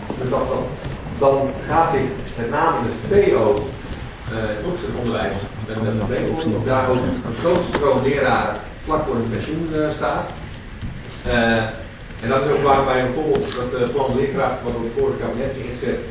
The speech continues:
voortzetten en daar nog extra zaken bovenop zetten. Eh, universitaire leraaropleidingen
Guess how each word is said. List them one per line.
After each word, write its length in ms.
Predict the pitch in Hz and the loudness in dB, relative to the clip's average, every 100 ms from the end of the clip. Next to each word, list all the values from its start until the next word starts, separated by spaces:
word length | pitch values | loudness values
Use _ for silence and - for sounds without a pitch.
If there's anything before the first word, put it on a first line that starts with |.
| - | -6
voortzetten 540 | 147 151 143 - - | -2 0 0 0 -2
en 60 | 113 | -2
daar 160 | 117 113 | -2 -2
nog 100 | - - - - - - | -2 -4 -8 -10 -10 -6
extra 320 | 151 151 131 127 | -2 -2 -2 -2
zaken 260 | 139 110 117 | -2 -2 -2
bovenop 380 | 123 113 - - 139 | 0 2 0 -2 0
zetten. 240 | 135 - - - - - 110 107 | 0 0 -6 -10 -12 -12 -10 -6
Eh, 600 | 107 104 107 107 - - | -4 -4 -2 0 -2 -4
universitaire 460 | 131 - 135 131 113 | -6 -4 0 2 2
leraaropleidingen 760 | - 131 127 127 123 120 117 | 2 2 0 0 0 0 0